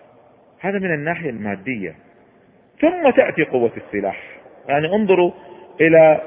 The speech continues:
المعارك والحروب الرئيسية التي جرت اليوم في العالم.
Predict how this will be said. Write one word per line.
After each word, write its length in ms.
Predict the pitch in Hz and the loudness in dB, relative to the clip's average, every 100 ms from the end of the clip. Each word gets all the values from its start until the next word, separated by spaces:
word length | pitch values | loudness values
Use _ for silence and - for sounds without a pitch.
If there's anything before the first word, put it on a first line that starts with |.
| - | -6
المعارك 520 | 127 127 135 170 143 139 | -4 -2 0 2 2 2
والحروب 440 | 123 147 170 143 | 0 2 2 2
الرئيسية 540 | 127 120 123 170 156 | 0 0 -4 -4 0
التي 220 | 131 117 117 | 0 0 0
جرت 300 | 135 120 107 | 0 0 -2
اليوم 340 | 107 131 101 | 2 2 2
في 100 | 110 | -2
العالم. 400 | 98 104 101 | -2 0 0